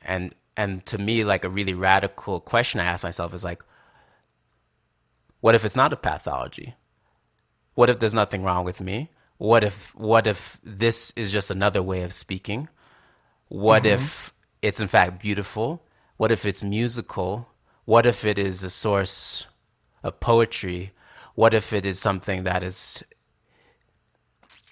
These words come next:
Speaker 1: is divine? And eventually, like, w-, what if it's something that even if I could, like, if they come up with a cure for it, what if I, that was something that I would say no to? You know, that to me is like, like, like,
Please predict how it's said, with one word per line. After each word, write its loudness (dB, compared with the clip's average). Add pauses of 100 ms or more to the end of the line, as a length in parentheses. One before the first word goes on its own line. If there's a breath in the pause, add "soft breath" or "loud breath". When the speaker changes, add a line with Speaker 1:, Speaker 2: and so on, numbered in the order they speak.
(400)
Speaker 1:
is 0
divine? 4 (160)
And 0
eventually, 0
like, 4 (280)
w-, -6
what 8
if 0
it's -2
something 0
that 4
even 2
if 0
I 6
could, 0
like, 2
if -6
they 0 (160)
come 0
up 4
with -4
a -4
cure 0
for -2
it, -2
what 2
if -4
I, 2
that 2
was 0
something -4
that -2
I 0
would -6
say -4
no 0
to? -10 (100)
You -8
know, -6
that 6
to -6
me -2
is -4
like, -12 (640 soft breath)
like, -4 (200)
like, -6